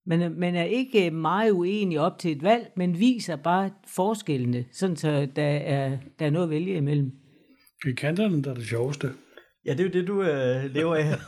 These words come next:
Speaker 3: <laughs> Bjarne.
Speaker 2: Nå, jeg ved ikke, om jeg lever af det, men, men, men det, altså, kanterne skaber jo også resultater. Altså, det skal man jo ikke. Det tror jeg, der kun var fuldstændig enig i. Altså, det gør det da. Altså, altså, hvis, hvis, hvis man er enig om alting, alle til alle tider, så er det jo bare sådan, det er.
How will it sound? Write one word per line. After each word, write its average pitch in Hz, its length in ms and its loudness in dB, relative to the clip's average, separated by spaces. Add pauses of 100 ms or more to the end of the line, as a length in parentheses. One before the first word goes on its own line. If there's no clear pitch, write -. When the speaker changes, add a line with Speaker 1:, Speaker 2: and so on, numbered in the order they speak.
(260)
Speaker 3:
<laughs> 190 420 -2
Bjarne. 156 360 0
Speaker 2:
Nå, 214 140 0
jeg 190 200 0
ved 180 80 4
ikke, 254 100 0
om 208 60 0
jeg 147 80 -2
lever 226 200 0
af 226 60 0
det, 214 100 0
men, 170 220 0 (240)
men, 160 260 4
men 143 220 0
det, 160 300 -2 (440)
altså, 127 180 -2
kanterne 190 340 -2
skaber 139 280 0
jo 117 100 -2
også 165 200 0
resultater. 143 600 -4 (180)
Altså, 117 200 2
det 156 140 -2
skal 196 160 0
man 123 140 0
jo 120 60 2
ikke. 156 140 -2
Det 160 120 2
tror 156 160 -2
jeg, 139 80 2
der 123 60 0
kun 131 220 0
var 127 140 -2
fuldstændig 135 520 0
enig 139 140 0
i. 131 140 0
Altså, 123 200 2
det 139 140 -2
gør 120 120 2
det 170 160 0
da. 123 140 2
Altså, 113 480 -2 (480)
altså, 127 220 0
hvis, 117 220 0
hvis, 123 300 0
hvis 117 300 -4
man 110 160 -2
er 107 240 2
enig 131 300 0
om 139 120 0
alting, 160 420 0
alle 139 140 0
til 147 140 -2
alle 135 160 2
tider, 160 320 0
så 175 140 -4
er 180 40 -2
det 160 100 0
jo 117 60 0
bare 127 200 -2
sådan, 147 240 0
det 127 180 0
er. 139 140 0